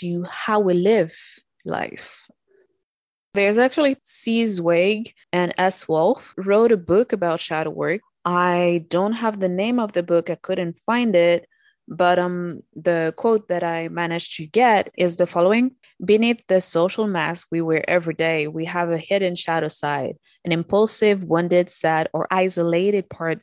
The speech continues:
that we generally try to ignore. The shadow can be a source of emotional richness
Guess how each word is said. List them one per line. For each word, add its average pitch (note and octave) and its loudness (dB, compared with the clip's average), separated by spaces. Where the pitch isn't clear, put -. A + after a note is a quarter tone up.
that E3 0
we D#3+ -4
generally D#3+ -2
try E3 -6
to E3 -8
ignore. E3+ -4
The D#3 0
shadow G3+ 0
can A3 -4
be G3 2
a F3 0
source D#3 -4
of D#3 -2
emotional D#3+ -2
richness E3 -2